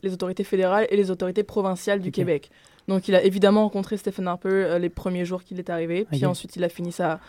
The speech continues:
Speaker 1: son séjour avec, euh, avec Pauline Marois.
Speaker 2: Chez Pauline.
Speaker 1: Exactement.
Speaker 2: Alors qu'est-ce qu'il y a ? Plus de P V T ? Il y a moins de P V T ? Euh,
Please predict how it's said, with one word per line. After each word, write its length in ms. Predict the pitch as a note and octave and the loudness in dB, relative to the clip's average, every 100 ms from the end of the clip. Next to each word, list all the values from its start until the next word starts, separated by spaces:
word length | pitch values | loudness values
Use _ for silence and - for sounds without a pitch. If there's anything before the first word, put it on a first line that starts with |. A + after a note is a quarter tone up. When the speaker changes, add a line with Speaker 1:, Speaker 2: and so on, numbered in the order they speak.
| - - | -20 -16
Speaker 1:
son 160 | - G#3 | -4 -2
séjour 400 | - G3 G#3 G3 | 2 4 4 4
avec, 300 | F3+ F3+ - | 2 0 0
euh, 80 | F3+ | 0
avec 160 | G3 | 0
Pauline 240 | - G#3 G3+ | 2 4 4
Marois. 300 | F#3+ F3 E3+ | 0 0 -2
Speaker 2:
Chez 160 | F#3 E3+ | 0 2
Pauline. 420 | F3+ F3 D#3+ B2 - - - | 4 4 2 0 -6 -14 -4
Speaker 1:
Exactement. 600 | F#3 F#3 G3 F#3+ F3+ F3+ | 0 0 0 -2 -2 0
Speaker 2:
Alors 220 | F3+ G3 | 4 4
qu'est-ce 180 | F#3+ A3 | 4 2
qu'il 100 | - | 4
y 40 | G3+ | 4
a ? 80 | |
Plus 180 | E3 A3+ | 6 4
de 80 | G3+ | 6
P 160 | F3 A3+ | 6 6
V 160 | A3+ | 6
T ? 120 | - D4 | 6 6
Il 40 | D4+ | 6
y 20 | |
a 60 | |
moins 140 | A#3+ B3 | 6 4
de 60 | |
P 100 | - A#3 | 4 4
V 100 | A#3+ | 4
T ? 140 | D4+ E4 D#4+ C4 | 4 4 4 6
Euh, 440 | G#3+ G#3+ A3 G#3 | 6 6 4 2